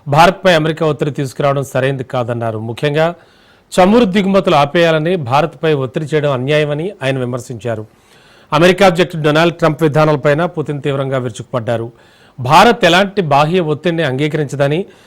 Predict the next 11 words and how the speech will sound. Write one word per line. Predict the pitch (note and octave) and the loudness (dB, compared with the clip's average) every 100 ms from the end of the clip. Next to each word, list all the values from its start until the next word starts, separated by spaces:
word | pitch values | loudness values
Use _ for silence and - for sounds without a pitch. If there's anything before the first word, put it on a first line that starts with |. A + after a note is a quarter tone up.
| - C3+ | -4 2
అవమానాలకు | C#3 E3 G3 G3 E3+ D3 | 4 6 4 4 2 0
అస్సలు | - F#3 - | 0 -2 0
సహించదని | C#3+ D#3 E3 E3 D#3+ D3 | 0 0 -2 -2 -2 0
వ్యాఖ్యానించిన | C3+ B2+ D3 C#3 C#3+ B2 | 0 0 -4 -4 -6 -6
పుతిన్, | C3 D#3 G3+ - _ _ _ - | -6 -6 -6 -8 _ _ _ 0
రష్యా | D3+ - G3+ | 2 4 4
ఎప్పటికీ | F#3+ F3 E3+ F#3+ C#3 | 4 0 0 0 2
భారత్ | D#3+ F3 - | 2 0 -6
పక్కనే | D#3 E3 D#3 | -4 -2 -2
నిలుస్తుందని | C#3 C#3 - D3 C3+ | -2 -6 -6 -4 -2
హామీ | A#2+ C#3+ | -2 -4